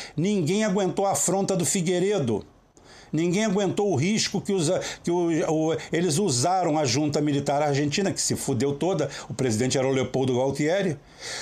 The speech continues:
tá? Era o brigadeiro, é, ah, é, Barcílio Ram-, Lamidoso e o,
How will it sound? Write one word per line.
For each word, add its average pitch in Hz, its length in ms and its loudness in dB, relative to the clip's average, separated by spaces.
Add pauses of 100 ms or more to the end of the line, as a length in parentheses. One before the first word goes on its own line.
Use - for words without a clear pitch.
(140)
tá? 131 320 0 (920)
Era 120 240 2
o 110 500 2
brigadeiro, 104 1500 0 (160)
é, 98 380 -2
ah, 104 420 0
é, 92 140 -4
Barcílio 127 720 -2
Ram-, 131 420 -2 (200)
Lamidoso 143 880 0 (500)
e 156 140 0
o, 135 1000 2